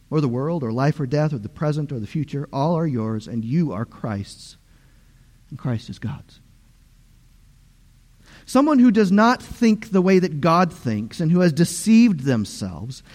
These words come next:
is not able to see the good that God gives. They only see what God has placed off limits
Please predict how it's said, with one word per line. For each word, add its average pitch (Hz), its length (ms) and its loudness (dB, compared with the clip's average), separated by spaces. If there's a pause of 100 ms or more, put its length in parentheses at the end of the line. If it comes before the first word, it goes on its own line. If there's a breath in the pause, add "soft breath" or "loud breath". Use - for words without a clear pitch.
(240 loud breath)
is 214 180 6
not 220 400 4
able 214 360 6
to 196 200 4
see 170 760 4 (180 loud breath)
the 185 120 4
good 160 500 4 (100)
that 156 240 2
God 139 320 2
gives. 151 640 -6 (1000)
They 208 120 4
only 262 300 6
see 240 200 4
what 214 200 2
God 214 220 4
has 196 120 4
placed 196 380 2 (100)
off 175 240 2
limits 170 720 0